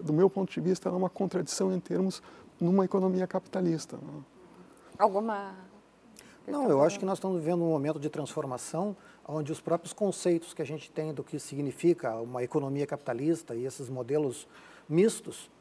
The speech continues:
Speaker 3: que a gente tem hoje. O ano passado eu tive a oportunidade de passar um tempo, eh, na China, vivendo lá durante alguns meses, e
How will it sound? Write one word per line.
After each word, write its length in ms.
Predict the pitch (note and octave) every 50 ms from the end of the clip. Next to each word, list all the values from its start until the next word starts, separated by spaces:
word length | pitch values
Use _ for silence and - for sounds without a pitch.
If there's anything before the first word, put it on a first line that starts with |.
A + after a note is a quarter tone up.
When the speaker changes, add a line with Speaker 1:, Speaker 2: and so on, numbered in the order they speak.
| _ _ -
Speaker 3:
que 100 | - D3+
a 40 | C3
gente 260 | A#2+ D3+ D#3 - -
tem 140 | D3+ C#3+ C#3
hoje. 240 | D3 F3+ F#3+ C#3+
O 40 | C#3+
ano 120 | D3+ D#3 D3+
passado 320 | D#3+ C#3+ - E3+ E3 E3
eu 20 |
tive 160 | D#3+ - E3 D#3+
a 40 |
oportunidade 560 | D3+ - D#3+ C#3 - D#3 C#3 C3+ D3+ D3+ D3+ C3
de 240 | C#3+ C#3 C3 B2 - - - -
passar 320 | - C#3+ B2+ - - D3+ D3
um 100 | D3 C3+
tempo, 400 | - - D#3 D#3 - - C3+ B2 - - - - - - - - -
eh, 100 | - C#3+
na 160 | C#3 D3 D3
China, 440 | C3+ - - - E3+ F3 G3+ B3 C4+ - - - _ -
vivendo 480 | F3 C3 C3+ C3 A2+ B2 C#3+ D#3+ C#3+ C3+
lá 140 | C3+ C#3 C3+
durante 260 | - C3+ C3+ C3 -
alguns 240 | C3 B2+ C#3+ C3+ D3+
meses, 460 | D3 C#3 D3+ E3 F3+ C4 - - - - - - - - - -
e 680 | - E3+ E3 D#3+ E3 E3 D#3+ D#3 D#3 D#3 D#3 D#3 D#3